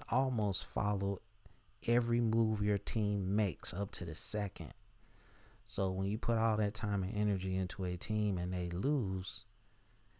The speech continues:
it is agony. Uh, more so with, uh, Florida State than San Francis-, San Francisco. No one expected San Francisco to catapult this year,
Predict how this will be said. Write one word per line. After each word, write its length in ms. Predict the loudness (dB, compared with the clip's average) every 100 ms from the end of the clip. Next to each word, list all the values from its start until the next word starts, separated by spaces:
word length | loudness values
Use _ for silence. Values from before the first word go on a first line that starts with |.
| -6
it 180 | -2 2
is 240 | 4 2
agony. 560 | 0 -2 -4 -8 -10 -8 -10 -12 -20 -20 -20 _ -8
Uh, 320 | -4 -4 -2
more 300 | 0 2 2
so 280 | 0 0 0
with, 400 | 0 -4 -4 -8
uh, 360 | -6 -6 -6 -8 -12
Florida 440 | -12 -2 0 0 0
State 440 | -2 0 -2 -4
than 280 | -6 -6 -10 -12
San 340 | -6 -4 -4
Francis-, 360 | -6 -8 -8 -8
San 260 | -6 -6 -6
Francisco. 640 | -6 -6 -4 -6 -8 -12 -16 -20 -20 -10 -2
No 140 | 0
one 140 | 0
expected 540 | 0 -2 -2 -4 -4 -4
San 160 | -4
Francisco 520 | -4 -6 -8 -6 -4 -6
to 80 | -6
catapult 760 | -4 -4 -4 -2 -4 -4 -6
this 260 | -6 -4 -4
year, 300 | -6 -6